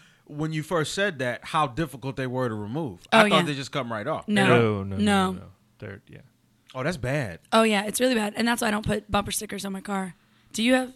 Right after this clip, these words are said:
Speaker 2: stickers on your car?
Speaker 1: Nah, I don't have any.
Speaker 2: See,
Speaker 1: Only
Speaker 2: like,
Speaker 1: one I would have is
Speaker 2: magnets,
Speaker 1: the
Speaker 2: okay.
Speaker 1: Eagles, 'cause I'm never gonna change that.
Speaker 2: Right.
Speaker 1: But that's it. I've had
Speaker 2: Right.
Speaker 1: that.
Speaker 2: Well, I don't know. After this draft pick, you,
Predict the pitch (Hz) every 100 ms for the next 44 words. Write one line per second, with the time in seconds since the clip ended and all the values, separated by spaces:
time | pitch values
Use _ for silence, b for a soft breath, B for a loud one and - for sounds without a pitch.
0 | - - 254 247 247 254 277 127 131 113
1 | 117 120 120 110 110 95 85 - 208 269
2 | 254 233 262 311 214 247 208 226 190 220
3 | 185 175 - - 123 123 127 123 104 101
4 | 90 101 85 76 71 226 202 - _ _
5 | _ - 104 87 76 _ 87 - 208 196
6 | 78 220 233 220 220 214 202 175 165 165
7 | b b _ _ _ _ _ _ _ -
8 | 208 208 208 202 190 220 214 196 190 175
9 | - 202 190